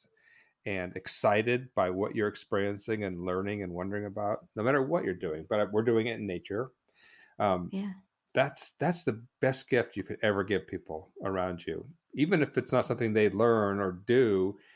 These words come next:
Speaker 1: to just participate in that moment for a few moments. Like, together, we all get to be childlike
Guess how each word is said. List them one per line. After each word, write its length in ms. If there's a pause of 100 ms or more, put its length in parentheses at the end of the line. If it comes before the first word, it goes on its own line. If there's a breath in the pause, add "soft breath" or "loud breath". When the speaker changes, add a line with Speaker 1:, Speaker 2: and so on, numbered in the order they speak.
(260 soft breath)
Speaker 1:
to 100
just 240
participate 840
in 160
that 240
moment 500
for 380
a 80
few 320
moments. 580
Like, 140
together, 560 (340 loud breath)
we 140
all 220
get 160
to 80
be 260
childlike 720